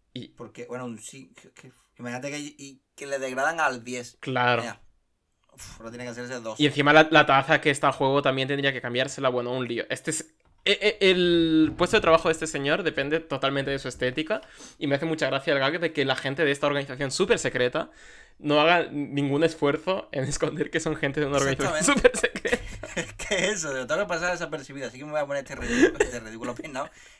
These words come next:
Speaker 2: que seguro que nadie, es como los Assassin's Creed, igual.
Speaker 1: <laughs> Sí.
Speaker 2: Plan,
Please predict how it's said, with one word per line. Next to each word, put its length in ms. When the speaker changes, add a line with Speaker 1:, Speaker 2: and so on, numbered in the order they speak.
Speaker 2:
que 100
seguro 360
que 140
nadie, 480
es 60
como 260
los 100
Assassin's 420
Creed, 200
igual. 240
Speaker 1:
<laughs> 40
Sí. 140
Speaker 2:
Plan, 400